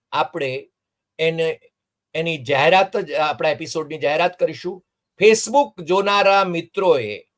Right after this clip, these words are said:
Facebook ઉપર આપણા એપિસોડ જોનારા મિત્રોએ આપણી YouTube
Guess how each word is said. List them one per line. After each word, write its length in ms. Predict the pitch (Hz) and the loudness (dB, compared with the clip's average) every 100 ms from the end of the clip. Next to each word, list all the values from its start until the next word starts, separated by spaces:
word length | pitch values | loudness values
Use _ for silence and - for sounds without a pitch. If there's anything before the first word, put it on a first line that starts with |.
| - | -6
Facebook 320 | 165 214 226 | -6 -4 -6
ઉપર 240 | 214 214 | -4 0
આપણા 260 | 190 180 185 | 2 2 0
એપિસોડ 480 | 165 180 175 180 165 | 0 -4 -6 -6 -2
જોનારા 400 | 160 156 160 151 | -2 0 -2 -2
મિત્રોએ 580 | 147 - 143 135 131 - _ _ - | -6 -6 -4 -4 -6 -12 _ _ -2
આપણી 500 | 180 185 220 220 165 | -2 0 -4 -4 0
YouTube 480 | 180 180 170 143 | 0 2 -2 -2